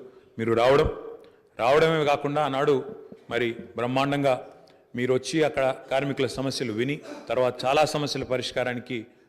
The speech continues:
మీ స్థాయిలో మీరు కృషి చేసినందుకు కూడా మీకు మనస్ఫూర్తిగా ఈరోజు మళ్ళొకసారి అభినందనలు, ధన్యవాదాలు కూడా తెలియజేస్తూ, మరి ఒక ఉన్నతమైన సాంప్రదాయానికి ఈరోజు మరి తెరదీస్తూ, ఇతర పెద్దలు, గౌరవనీయులు,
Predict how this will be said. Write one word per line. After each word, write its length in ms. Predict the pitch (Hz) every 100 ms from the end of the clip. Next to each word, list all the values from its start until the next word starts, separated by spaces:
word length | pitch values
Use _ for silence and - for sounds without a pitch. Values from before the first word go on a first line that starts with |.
| -
మీ 80 | 113
స్థాయిలో 380 | - 123 131 131
మీరు 160 | 123
కృషి 300 | - 127 -
చేసినందుకు 380 | 127 131 117 107
కూడా 240 | 120 117 - - _ -
మీకు 100 | 107
మనస్ఫూర్తిగా 540 | 120 117 139 131 139
ఈరోజు 200 | 123 113
మళ్ళొకసారి 540 | 113 120 120 - 117 104 - _ _ _ -
అభినందనలు, 440 | 107 127 131 131
ధన్యవాదాలు 460 | 123 107 120 123 117
కూడా 120 | 110
తెలియజేస్తూ, 640 | 113 110 120 120 117 160 185 _ _ _ _ -
మరి 100 | 120
ఒక 120 | 127
ఉన్నతమైన 680 | 123 131 165 170 165 165 160 - - - _ _ _ _
సాంప్రదాయానికి 880 | - 135 147 143 143 139 135 139 135 - 127
ఈరోజు 380 | 127 117 123 - - 120
మరి 160 | 110
తెరదీస్తూ, 720 | 110 123 131 131 120 - 139 - - _ _ _ _
ఇతర 260 | - 131 120
పెద్దలు, 500 | - - 120 139 131 - - - _ _ _ -
గౌరవనీయులు, 600 | 135 143 139 131 131 120